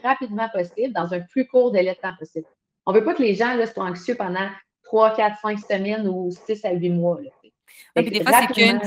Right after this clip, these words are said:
Speaker 2: petite discussion de quinze minutes qui peut venir régler un gros cas d'anxiété, là. On, je l'ai déjà vécu avec, euh, avec un employé d'ailleurs. Fait que des fois, c'est juste que une, une situation qui s'est passée que, qui a pas été adressée à temps, puis là, ça l'a traîné, mais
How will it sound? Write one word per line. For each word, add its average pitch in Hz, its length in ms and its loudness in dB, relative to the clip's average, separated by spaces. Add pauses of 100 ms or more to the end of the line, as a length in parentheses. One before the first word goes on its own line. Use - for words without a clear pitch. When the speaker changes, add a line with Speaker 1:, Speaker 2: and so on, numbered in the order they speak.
Speaker 2:
petite - 100 -16
discussion - 540 -2
de 175 220 2
quinze 190 340 -8
minutes 185 240 -6
qui - 100 -20
peut - 120 -8
venir 175 220 -6
régler 180 580 -8
un 160 280 -6
gros 175 280 -8
cas 185 160 -2
d'anxiété, 165 480 -8
là. 160 340 -4
On, 156 260 -10 (160)
je 160 140 -12
l'ai 170 80 -14
déjà 165 240 -8
vécu 170 340 -6
avec, 170 280 -2
euh, 160 100 -8
avec 156 260 -14
un 156 60 -16
employé 165 220 -10
d'ailleurs. 165 320 -4
Fait 180 120 -12
que - 80 -20
des - 440 -20
fois, 202 80 0
c'est 220 140 -2
juste - 360 -2 (260)
que - 80 -2 (160)
une, 208 400 -2 (300)
une 196 280 0
situation 208 340 2
qui - 60 -8
s'est 220 100 -4
passée 196 420 2
que, 185 460 6
qui - 140 -6
a 175 40 2
pas 196 180 0
été 196 140 -4
adressée 170 440 -2
à 165 120 -2
temps, 165 300 -6
puis - 80 -10
là, 180 60 -4
ça 170 140 -8
l'a 165 120 -4
traîné, 175 340 -8
mais 185 120 -6